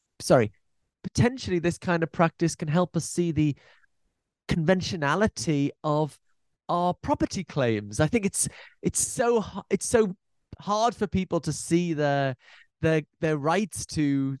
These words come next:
certain property as merely conventional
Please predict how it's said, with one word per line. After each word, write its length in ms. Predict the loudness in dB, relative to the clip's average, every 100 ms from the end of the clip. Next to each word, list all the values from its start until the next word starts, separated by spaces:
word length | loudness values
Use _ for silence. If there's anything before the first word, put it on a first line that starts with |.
| _
certain 460 | -8 4 4 4 -4
property 540 | 0 0 0 -2 0
as 240 | 0 -2 -6 _ _ _ _ _ -6
merely 460 | 0 0 0 -2
conventional 1000 | 0 -2 0 -2 -2 -4 0 2 2 -2